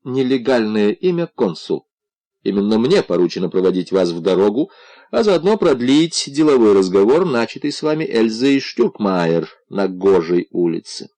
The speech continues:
Сначала экипируем вас с головы до ног, чтобы вы своим внешним видом напоминали матроса-бродягу без роду и племени. Соответственно, в Риге... Вы будете подсажены в экипаж парохода, совершающего долгий рейс с непременным заходом в Гамбург, где сойдете на берег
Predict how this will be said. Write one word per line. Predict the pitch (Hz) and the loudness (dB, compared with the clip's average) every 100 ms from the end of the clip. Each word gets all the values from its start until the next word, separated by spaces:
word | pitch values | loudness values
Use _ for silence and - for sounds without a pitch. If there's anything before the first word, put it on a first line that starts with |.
| _ _ _ _ | _ _ _ _
Сначала | _ - 110 202 220 98 | _ -8 -4 0 2 2
экипируем | 92 - 107 104 117 | 0 0 2 4 4
вас | 127 143 - - | 2 0 -2 -10
с | 120 | -4
головы | 127 143 147 | 0 0 0
до | 147 | -2
ног, | 147 139 - - _ _ | -6 -8 -14 -20 _ _
чтобы | _ 101 98 | _ 0 4
вы | 113 | 4
своим | 113 117 113 120 | 2 2 2 2
внешним | 104 127 123 123 123 | 2 0 0 -2 -2
видом | 107 123 127 123 | -2 0 0 -2
напоминали | 113 113 110 117 | -4 -4 -2 0
матроса-бродягу | 120 123 127 123 131 131 147 147 104 87 | 0 -2 -2 -2 -2 0 0 0 0 0
без | 90 87 | 0 0
роду | 92 90 | 0 2
и | 104 | 0
племени. | - 95 82 80 - _ _ _ _ _ _ | 0 -2 -2 -8 -14 _ _ _ _ _ _
Соответственно, | - 285 - 135 - - 113 | -6 -2 2 0 0 -2 0
в | 98 | 2
Риге... | 95 104 104 120 - - - - _ | 4 2 2 0 -2 -8 -20 -20 _
Вы | - 135 | 2 2
будете | 117 107 92 | 2 0 0
подсажены | 107 110 - 117 104 107 107 | 0 0 0 -2 0 0 2
в | |
экипаж | 101 110 107 104 - | 2 0 -2 -2 -2
парохода, | 104 107 - 202 214 220 - - - | 0 0 2 0 2 -2 -2 -20 -16
совершающего | - 208 196 - 196 185 - 185 | 0 2 2 2 2 2 2 2
долгий | 165 175 165 160 165 | 4 2 2 2 4
рейс | 165 165 160 | 4 4 2
с | - 147 | -4 -4
непременным | 151 139 151 143 139 135 131 | -4 0 0 2 0 0 0
заходом | 113 120 120 113 117 104 | 0 0 0 0 0 -2
в | 92 | -4
Гамбург, | 104 101 87 85 87 85 | -2 0 -2 -2 -2 -2
где | 92 92 | -2 -2
сойдете | 87 - 82 85 - | 0 0 2 0 0
на | 82 | -4
берег | 92 202 240 - | 0 0 0 -8